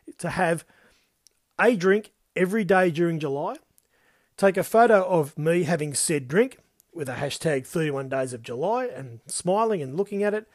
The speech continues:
and then at the end of the month, I would donate to the Cancer Council of New South Wales, because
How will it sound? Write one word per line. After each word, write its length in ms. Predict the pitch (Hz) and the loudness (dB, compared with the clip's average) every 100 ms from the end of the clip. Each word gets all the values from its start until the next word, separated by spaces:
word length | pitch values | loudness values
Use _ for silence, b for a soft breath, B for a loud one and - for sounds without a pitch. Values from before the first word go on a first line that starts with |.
| b b b b | b b b b
and 160 | 208 214 | 0 2
then 160 | 220 226 | 2 0
at 160 | 208 190 | -6 -6
the 160 | 220 | -4
end 220 | 240 269 262 | 0 0 2
of 60 | |
the 100 | 254 | 2
month, 400 | 240 180 139 - _ _ _ _ - | 4 2 0 -12 _ _ _ _ 0
I 160 | 190 208 | 4 6
would 220 | 202 139 | 4 2
donate 540 | 170 147 139 139 139 _ _ | 0 0 0 -2 -2 _ _
to 100 | - | -8
the 120 | 160 | -6
Cancer 360 | 151 156 147 143 | -4 -4 -4 -6
Council 400 | - 143 135 147 | -10 -10 -10 -10
of 80 | 123 | -10
New 160 | 131 | -8
South 240 | 123 135 120 | -6 -6 -4
Wales, 460 | 139 147 147 143 - b b b b b - | -4 -2 -4 -8 -14 b b b b b -8
because 500 | 165 180 175 156 | -2 0 0 -2